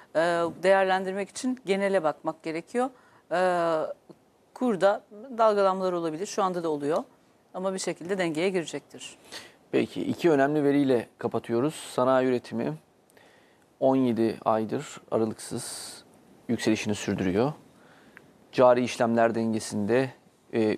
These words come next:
Speaker 2: üç ay üst üste cari fazla veriyor ve bundan sonra da cari fazla vermesi bekleniyor. Cari fazla verirken de büyümesini yakalayan bir Türkiye ekonomisi. Özlem Donar, teşekkürler.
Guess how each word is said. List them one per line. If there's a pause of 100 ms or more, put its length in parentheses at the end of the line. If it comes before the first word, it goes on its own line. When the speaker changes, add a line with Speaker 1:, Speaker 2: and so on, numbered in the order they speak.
(140)
Speaker 2:
üç
ay
üst
üste
cari
fazla
veriyor
ve
bundan
sonra
da
cari
fazla
vermesi (260)
bekleniyor. (400)
Cari
fazla
verirken
de (800)
büyümesini
yakalayan
bir
Türkiye
ekonomisi. (680)
Özlem
Donar,
teşekkürler.